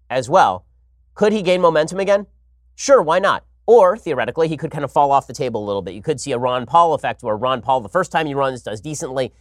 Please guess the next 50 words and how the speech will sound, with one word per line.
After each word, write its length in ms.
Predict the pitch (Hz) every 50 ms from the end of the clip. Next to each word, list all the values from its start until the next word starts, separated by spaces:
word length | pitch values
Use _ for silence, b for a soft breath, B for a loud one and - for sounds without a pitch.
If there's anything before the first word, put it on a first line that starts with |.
| _ _ _ -
He 60 | -
tends 220 | - 110 107 - -
to 120 | 104 92
degrade 480 | 85 76 - 143 139 139 143 156 156 151
over 180 | 147 131 123 131
time. 320 | - 151 139 135 127 117 _ _ _ _
Pat 160 | - 120 101 -
Buchanan 400 | 117 107 - 156 151 151 143 139
had 160 | 139 113 107
the 40 | -
same 200 | - 135 120 110
thing 180 | - 131 127 104
in 100 | 98 98
nineteen 260 | 80 78 76 90 98
ninety-two. 580 | 90 87 98 98 120 123 - 190 175 160 139 - _ _ _ _
You 80 | -
saw 120 | - 127 123
the 60 | 107
same 200 | - 139 127 117
thing 80 | 131 120
with 100 | 98 92
Ross 240 | 120 117 113 -
Perot 300 | - - 160 175 170 165
between 240 | 143 113 - 127 131
nineteen 280 | 120 120 123 120 - 127
ninety-two 440 | 117 117 113 107 95 117 131 123 120
and 100 | 85 76
nineteen 240 | 73 67 - -
ninety-six. 480 | 85 90 101 113 131 - 220 190 - - _ _ _ _ _ -
You 80 | 143 135
could 200 | - 220 208 151
see 160 | - 180 180
a 60 | 147
falling 380 | - - 156 156 151 143 120 110
off 320 | 95 120 131 160 180 -
in 80 | - 143
support 400 | - 160 - - 170 165 - -
for 80 | 165
Bernie 240 | 151 160 156 165 156
Sanders, 280 | - 175 165 165 170 135
but 280 | 120 185 135 - - _ _ _ _ _ _
he's 160 | - 214 185
dangerous 460 | 120 175 165 175 160 170 226 214 -
and 100 | - -
he 60 | 139
raises 340 | 135 127 151 156 135 127 127 131
a 60 | - 113
lot 640 | 113 113 117 120 127 131 127 147 131 113 113 - -
of 140 | 113 113 120
money. 320 | 123 107 87 69 - -